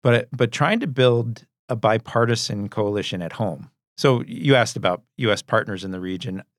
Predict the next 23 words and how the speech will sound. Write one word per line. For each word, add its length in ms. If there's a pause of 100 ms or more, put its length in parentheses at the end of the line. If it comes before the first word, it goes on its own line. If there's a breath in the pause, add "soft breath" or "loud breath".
I 60
relate 400
sort 200
of 80
that 160
our 80
domestic 540
conversation 640
has 100
become 540
increasingly 680
red 240
versus 360
blue, 360
Republicans 580
versus 280
Democrats 500 (160)
on 240 (260)
everything, 580 (360)
and 100
especially 480
the 100
Mi-, 180